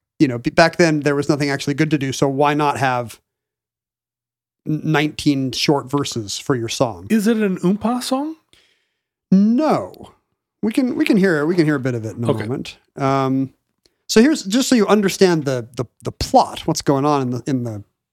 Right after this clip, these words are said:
Speaker 1: March of the Cows. It begins, "The cowherd from the Colombettes got up very early." The Colombettes being, uh, just a mountain city in, in Gruyere. And then there's a long chorus.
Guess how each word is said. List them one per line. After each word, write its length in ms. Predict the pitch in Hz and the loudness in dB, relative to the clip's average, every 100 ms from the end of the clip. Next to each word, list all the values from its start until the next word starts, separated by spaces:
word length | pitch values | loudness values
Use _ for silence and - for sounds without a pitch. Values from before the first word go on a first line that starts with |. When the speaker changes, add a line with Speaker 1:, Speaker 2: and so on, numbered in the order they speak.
| - | -4
Speaker 1:
March 260 | 131 120 | -4 -4
of 60 | 120 | -8
the 80 | 113 | -8
Cows. 420 | - 92 104 - _ _ _ | -8 -8 -10 -16 _ _ _
It 100 | 170 | 0
begins, 460 | 165 175 190 175 - _ _ | 2 4 4 2 -4 _ _
"The 60 | 160 | 0
cowherd 460 | - 294 285 285 | 4 4 4 2
from 160 | 214 220 | 2 4
the 80 | 185 | 4
Colombettes 760 | - 226 190 160 147 147 - | 2 4 4 2 0 -2 -2
got 200 | - 156 | 2 4
up 180 | 147 - | 2 0
very 260 | 151 147 143 | 0 0 0
early." 220 | 135 117 | -4 -6
The 80 | - | -4
Colombettes 420 | 135 127 120 - | -2 -2 -6 -6
being, 300 | 127 120 110 | -6 -4 -6
uh, 220 | 104 101 - _ _ - | -8 -12 -16 _ _ -16
just 200 | 123 - | -8 -4
a 40 | |
mountain 540 | 127 117 - 117 104 _ _ _ _ _ _ - | -4 -6 -6 -8 -10 _ _ _ _ _ _ -4
city 380 | - 131 139 - _ _ _ _ _ | -2 -2 -4 -18 _ _ _ _ _
in, 140 | 131 123 | -10 -8
in 140 | 127 | -8
Gruyere. 440 | 120 120 110 101 123 _ _ _ - | -6 -6 -8 -12 -18 _ _ _ 0
And 100 | 165 | 2
then 120 | 214 | 2
there's 180 | 214 196 | 2 2
a 60 | |
long 760 | 170 165 180 185 185 190 190 175 | 2 2 2 2 2 0 -2 -4
chorus. 520 | - 165 - - - | 0 0 0 -8 -12